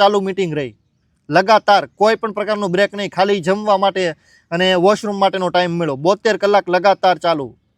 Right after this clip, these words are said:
મીટિંગ કવડી હતી? બ્યાસી હજાર કરોડની વાત હતી. મીટિંગ કઈ હતી? અમેરિકા અથવા તો લંડનની વાત હતી, કાંઈ સ્ટીલની કંપની ખરીદવાની હતી એ જગ્યાની, ત્યારે આ મીટિંગ થઈ હતી. તો આવા પ્રકારની જે કાંઈ હોય ને મીટિંગ, એની અંદર ઘણીવાર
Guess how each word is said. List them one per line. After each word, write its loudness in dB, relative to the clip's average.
મીટિંગ -2
કવડી 2
હતી? -4
બ્યાસી 2
હજાર 2
કરોડની -2
વાત -2
હતી. -20
મીટિંગ -2
કઈ 6
હતી? -4
અમેરિકા 2
અથવા -4
તો 2
લંડનની 2
વાત 0
હતી, -6
કાંઈ 0
સ્ટીલની -2
કંપની -2
ખરીદવાની 0
હતી -6
એ 0
જગ્યાની, -4
ત્યારે 4
આ 6
મીટિંગ -6
થઈ -2
હતી. -10
તો 2
આવા 2
પ્રકારની -6
જે 0
કાંઈ -2
હોય 0
ને -8
મીટિંગ, -6
એની 0
અંદર 0
ઘણીવાર 2